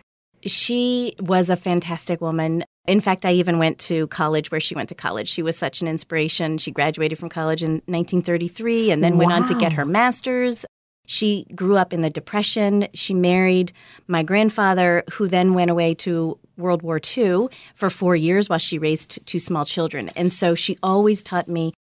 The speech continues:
Speaker 1: to make do with what you have, work really, really hard, yet she always did it incredibly stylishly and was so creative.
Speaker 2: How did you stay in touch with your brother, or did you lose touch with him when you were growing up?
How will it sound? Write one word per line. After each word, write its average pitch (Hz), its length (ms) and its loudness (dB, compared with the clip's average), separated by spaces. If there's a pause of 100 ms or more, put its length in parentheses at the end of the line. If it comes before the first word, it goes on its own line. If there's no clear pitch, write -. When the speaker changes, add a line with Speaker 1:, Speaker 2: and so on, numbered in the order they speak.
(220)
Speaker 1:
to 185 380 2
make 185 240 0
do 185 180 0
with 170 300 -4
what - 180 -6
you 139 100 -8
have, 196 600 0 (320)
work 180 340 -2
really, 190 240 2
really 185 260 4
hard, 170 360 -2
yet 160 140 -2
she - 120 -2
always 175 220 2
did 170 180 0
it - 360 -2
incredibly 180 480 -2
stylishly 202 840 -2
and 165 220 -2
was 165 160 0
so - 180 2
creative. - 500 -8 (600)
Speaker 2:
How 302 140 2
did 320 160 4
you 302 60 6
stay 254 220 4
in 226 120 4
touch 208 260 -2
with 208 160 0
your 208 80 4
brother, 180 480 0
or 202 140 2
did 170 240 2
you 180 80 4
lose 226 280 4
touch - 300 -6
with 180 160 -6
him 185 220 2
when 175 120 4
you 170 140 2
were 170 120 -2
growing 160 380 -2
up? - 140 -8